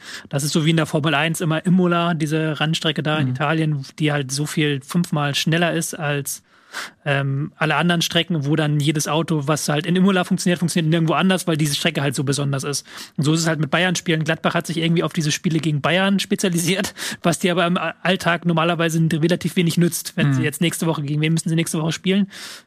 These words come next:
Speaker 1: Ich hab das gerade nicht im Kopf, muss
Speaker 2: Das
Speaker 1: einmal nachschlagen.
Speaker 2: kann ich dir gerne sagen, die spielen nächstes Wochenende auswärts in
Speaker 1: Auswärts
Speaker 2: Mainz.
Speaker 1: in Mainz, ja. Da wird's halt wieder, mit dem, was du jetzt, womit du ge-, die Bayern geschlagen hast, mit diesen Schnellangriffen, wirst du gegen Mainz nicht spielen können. Und dann sind alle wieder am Wundern, oh, wieso verlieren sie zwei null gegen Mainz?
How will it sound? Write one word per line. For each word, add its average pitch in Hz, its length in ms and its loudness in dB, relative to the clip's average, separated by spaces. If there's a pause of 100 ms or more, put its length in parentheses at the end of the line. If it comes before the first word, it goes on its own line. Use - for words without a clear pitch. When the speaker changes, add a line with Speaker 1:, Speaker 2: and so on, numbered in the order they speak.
Speaker 1:
Ich - 40 -6
hab 135 80 -6
das 147 100 -6
gerade 151 140 -2
nicht 156 80 0
im 147 40 -2
Kopf, - 220 -2
muss 151 100 0
Speaker 2:
Das - 60 -4
Speaker 1:
einmal 151 120 -2
nachschlagen. 156 340 -2
Speaker 2:
kann 131 80 0
ich 120 80 -4
dir 135 100 0
gerne 131 180 0
sagen, 139 240 0
die 123 80 -4
spielen 131 420 -2
nächstes 135 320 -2
Wochenende 131 600 0
auswärts 143 500 0
in - 60 -4
Speaker 1:
Auswärts 160 160 2
Speaker 2:
Mainz. 147 320 0
Speaker 1:
in 156 80 -2
Mainz, 156 320 0
ja. 147 120 0
Da 147 120 -2
wird's 170 180 0
halt 160 160 0
wieder, 160 260 2
mit 147 240 -4
dem, 175 220 4
was 175 160 0
du 185 80 0
jetzt, - 240 -4
womit 165 260 2
du 170 80 2
ge-, 151 160 0
die 139 120 -2
Bayern 175 260 2
geschlagen 165 340 0
hast, 170 140 0
mit 165 100 -2
diesen 156 120 0
Schnellangriffen, 156 500 0
wirst 147 160 -2
du - 40 -4
gegen 147 120 0
Mainz 143 220 0
nicht 151 80 0
spielen 160 280 0
können. 151 180 -2
Und 147 40 -2
dann 143 220 -2
sind 151 160 0
alle 156 180 0
wieder 156 160 0
am 147 80 -2
Wundern, 156 260 0
oh, 156 200 0
wieso 143 180 -4
verlieren 147 300 -2
sie 143 80 -4
zwei 156 240 -4
null 151 140 -2
gegen 143 180 0
Mainz? 147 340 -2